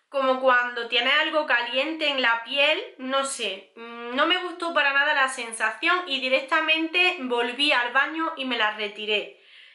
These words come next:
Entonces, pues no sé explicaros, mm, qué es lo que he sentido. Se supone que ya os digo que hidrata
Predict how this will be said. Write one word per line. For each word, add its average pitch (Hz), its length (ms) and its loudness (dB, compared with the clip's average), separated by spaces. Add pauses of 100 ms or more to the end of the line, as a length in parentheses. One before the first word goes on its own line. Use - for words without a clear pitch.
Entonces, 285 540 0 (200)
pues 254 180 2
no 277 160 0
sé 302 160 0
explicaros, 294 640 2 (320)
mm, 220 340 -12
qué 254 160 -2
es 262 80 0
lo 262 120 4
que 254 80 -6
he 247 40 -4
sentido. 269 800 -4 (220)
Se - 160 -14
supone 269 440 0
que 262 120 0
ya 247 140 4
os 226 140 -4
digo 208 240 -8
que 196 100 -8
hidrata 214 580 0